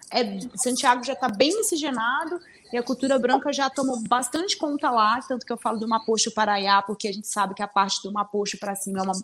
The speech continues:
parte rica, majoritariamente branca. A gente desce no aeroporto do Santiago, a gente vê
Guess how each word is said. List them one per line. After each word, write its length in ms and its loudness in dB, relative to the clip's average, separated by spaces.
parte 340 -2
rica, 460 2
majoritariamente 880 4
branca. 400 0
A 320 -12
gente 140 -2
desce 360 8
no 80 0
aeroporto 460 -2
do 140 -8
Santiago, 600 0
a 40 -2
gente 240 -10
vê 220 -2